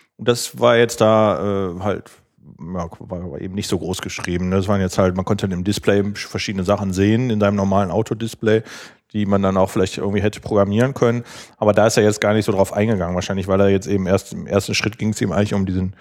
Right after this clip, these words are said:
den Hacking-Vorgang, ne? Und das war wirklich beeindruckend,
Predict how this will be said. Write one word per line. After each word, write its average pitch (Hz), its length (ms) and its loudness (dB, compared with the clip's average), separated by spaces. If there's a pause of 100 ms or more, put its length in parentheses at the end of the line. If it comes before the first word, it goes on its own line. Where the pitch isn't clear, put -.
(400)
den 101 180 2
Hacking-Vorgang, 87 880 0
ne? 107 260 -4
Und - 100 -10
das - 160 -4
war 73 220 -4
wirklich - 360 -10
beeindruckend, 101 640 -2